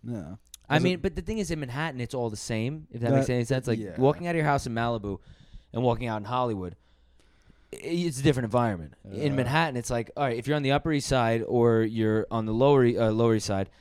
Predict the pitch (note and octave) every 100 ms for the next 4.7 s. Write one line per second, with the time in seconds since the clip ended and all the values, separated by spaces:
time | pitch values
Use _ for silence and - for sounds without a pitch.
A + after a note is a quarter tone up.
0 | _ - D3+ C#3+ E3 B2+ C3 B2+ B2 -
1 | - - A#2+ G#2+ C2+ - _ _ - -
2 | D#3 A#2 G#2 C3+ B2+ G2+ G2 G2 F2+ B2+
3 | A#2 F2 F2+ A2 A#2+ C#3 - B2 A2 A2+
4 | F#2+ - B2+ B2 - - -